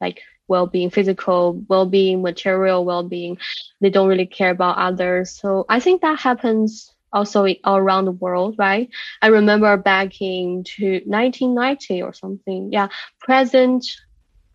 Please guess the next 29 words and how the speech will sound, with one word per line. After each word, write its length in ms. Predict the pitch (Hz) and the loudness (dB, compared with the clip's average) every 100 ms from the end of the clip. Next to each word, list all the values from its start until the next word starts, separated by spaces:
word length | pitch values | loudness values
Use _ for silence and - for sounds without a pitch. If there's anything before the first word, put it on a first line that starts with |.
| _ | _
is 120 | 190 | -2
that 200 | 202 208 | 0 -2
President 360 | - 196 196 180 | -4 -6 -6 -4
Bush? 380 | 196 240 - - | -6 -6 -8 -6
Yeah, 260 | 202 180 190 | -6 -6 -6
he 120 | 214 202 | -4 0
went 380 | 226 269 277 | 2 2 0
to 420 | - 269 262 247 226 | 0 0 2 0 -2
Tsinghua 380 | - 220 214 190 | -6 -2 0 -2
University, 440 | 185 180 180 185 | -4 -6 -8 -10
top-tier 500 | - 180 175 - 180 - | -6 -6 -4 -6 -6 -6
university 480 | 185 185 - - - | -6 -6 -8 -10 -12
in 100 | - | -6
China, 480 | - 233 240 240 240 - - 208 | -2 2 2 0 -4 -12 -6 0
and 100 | 196 | 2
delivered 380 | 190 185 185 | 2 2 0
a 40 | 180 | 0
speech 460 | - 202 208 - | -4 -4 -4 -2
there. 260 | 190 185 185 | 2 4 2
He 240 | 185 180 _ _ - | 0 -6 _ _ -6
told 240 | 190 185 | -2 0
us 240 | 175 170 | 0 -2
that 240 | - 170 170 | -2 -4 -2
beware 420 | 180 170 175 175 | -4 -2 -2 0
of 220 | 180 175 | -2 -2
materialistic 760 | 165 - 185 175 180 - 190 - | -8 -2 -2 0 -2 -2 -6 -4
pursuit 320 | 196 - 185 | -6 -2 -2
or 80 | 180 | -2
something, 420 | 139 - - | -4 -6 -6